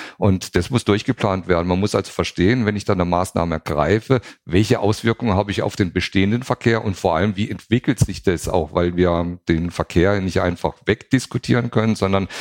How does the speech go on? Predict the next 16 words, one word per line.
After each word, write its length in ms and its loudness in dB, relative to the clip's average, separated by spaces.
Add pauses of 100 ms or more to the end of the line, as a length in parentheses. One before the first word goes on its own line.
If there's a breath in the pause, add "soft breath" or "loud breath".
(220 loud breath)
die 60 0
Frage 400 0
ist, 240 0
wie 80 -2
können 160 -2
wir 80 2
das 100 -2
jetzt 180 -2
alternativ 640 0
umstellen? 600 0
Das 120 -2
heißt 180 0
also 120 -2
hier 160 4
ganz 300 -2
konkret, 480 0